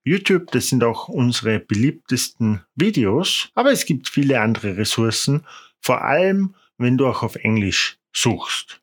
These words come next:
Wir wünschen euch viel Erfolg beim Lernen des koreanischen Alphabets und beim Lernen der koreanischen Sprache. Falls ihr Fragen habt,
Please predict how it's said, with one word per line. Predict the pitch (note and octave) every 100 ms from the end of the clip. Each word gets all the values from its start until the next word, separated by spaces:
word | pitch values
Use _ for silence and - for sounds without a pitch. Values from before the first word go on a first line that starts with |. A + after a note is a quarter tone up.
| -
Wir | A2+ G#3
wünschen | A#3 G#3 - F3+
euch | E3+ E3
viel | - A3+ A#3
Erfolg | F#3+ - D3 D3+ -
beim | B2 A#2
Lernen | A2+ C#3 C#3+
des | A2+ -
koreanischen | - G#2 A2+ B2 - A2+ F#2+ -
Alphabets | A2+ A2 G#2+ - D#3+ - D3
und | B2
beim | A2
Lernen | G#2+ G#2+ A2
der | G2+
koreanischen | - F#2+ F#2+ G2 F2+ - F2+
Sprache. | E2+ - G#2 A2 D#3 - E3+ E3+ - - - _
Falls | - A2 G#2 -
ihr | G#2+ G2+ F#2+ - _ _ _
Fragen | - - A2+ F#3+ G#3 D3+
habt, | F3 F3+ - -